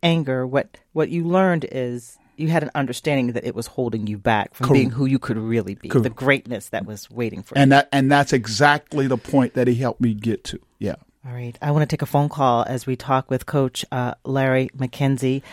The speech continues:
Speaker 1: uh, here in the studio with me about what makes a great coach, his new work, post-retirement, the new chapter,
Speaker 2: <laughs>
Speaker 1: coaching other coaches. In Saint Paul, we have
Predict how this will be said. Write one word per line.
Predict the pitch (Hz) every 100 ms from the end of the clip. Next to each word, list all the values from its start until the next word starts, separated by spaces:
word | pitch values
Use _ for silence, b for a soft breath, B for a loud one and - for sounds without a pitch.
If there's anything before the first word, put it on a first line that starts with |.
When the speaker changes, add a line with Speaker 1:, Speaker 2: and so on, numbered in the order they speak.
| B
Speaker 1:
uh, | - 123
here | 190
in | 202
the | 139
studio | - 165 151 135
with | 127 -
me | 139 131 131 -
about | 131 135 131 131
what | 131 139 180 165
makes | 156 165 - - 156
a |
great | 123 123 120 151 -
coach, | - 156 151 - -
his | 117 139
new | 139 151 185
work, | 165 170 170 - _ _
post-retirement, | - 196 190 - 170 180 165 170
the | -
new | 165 220
chapter, | - - 196 - 185 -
Speaker 2:
<laughs> | -
Speaker 1:
coaching | 226 120 190
other | 202 175
coaches. | - 262 226 214 202 - B B B _
In | 220
Saint | 226 202 151
Paul, | 165 147 131
we | 135
have | 139 127